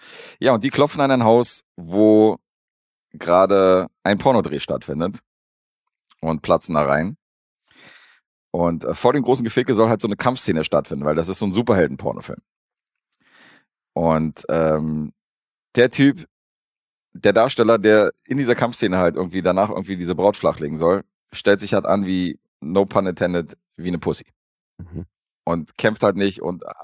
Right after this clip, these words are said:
Speaker 1: sagt so, „Aua“, weil ihn, weil er ihn irgendwie an der Hand getroffen hat und so und, äh, kann halt nicht fighten. Und der Security von diesem Pornodreh kriegt halt die Ansage, die komischen Mormonen hier rauszuwerfen aus dem Haus.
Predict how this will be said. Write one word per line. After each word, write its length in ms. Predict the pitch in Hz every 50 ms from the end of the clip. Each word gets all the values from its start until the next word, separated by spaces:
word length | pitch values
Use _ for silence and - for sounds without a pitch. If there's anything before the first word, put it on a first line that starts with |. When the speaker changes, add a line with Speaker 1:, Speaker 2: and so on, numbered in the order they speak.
| 110
Speaker 1:
sagt 240 | 101 92 120 113 107
so, 120 | - 117 -
„Aua“, 360 | 95 107 117 120 120 110 90
weil 160 | 98 98 95
ihn, 180 | 98 92 80 85
weil 140 | 95 95
er 60 | 95 98
ihn 140 | 90 60
irgendwie 280 | 65 78 101 95 - 101
an 80 | 87 85
der 100 | 87 85
Hand 140 | 98 110
getroffen 400 | - 107 - - 95 90 - 87
hat 140 | 85 82 -
und 160 | - 85 87
so 300 | 76 85 78 78 78 71
und, 300 | 57 73 76 76 71 -
äh, 240 | - - - 73 67 62 - _ _ _ _ _ _ _ _ _ _
kann 140 | - - 92
halt 120 | 85 71
nicht 100 | 71 -
fighten. 300 | - 69 64 - _ _ _ _ _ _ - - - - - - - - _
Und 160 | _ - 95
der 80 | 107 120
Security 420 | 117 127 113 - 151 170 175 175
von 100 | 139 143
diesem 140 | 135 120 113
Pornodreh 480 | 107 131 135 147 147 135 101 98 117 123
kriegt 220 | - - 127 -
halt 120 | 120 110 -
die 80 | 104
Ansage, 580 | - 110 113 107 117 117 117 113 117 117 117 - _ _
die 380 | _ _ 98 101 104 101 87
komischen 300 | _ - 120 107 113 107 104
Mormonen 320 | 98 98 98 110 113 110
hier 300 | 101 87 80 73 71 - 50 - 50 55 73 71
rauszuwerfen 520 | 80 82 - - 82 71 73 73 85 -
aus 100 | - -
dem 140 | - 71 69
Haus. 260 | 78 80 98 127 -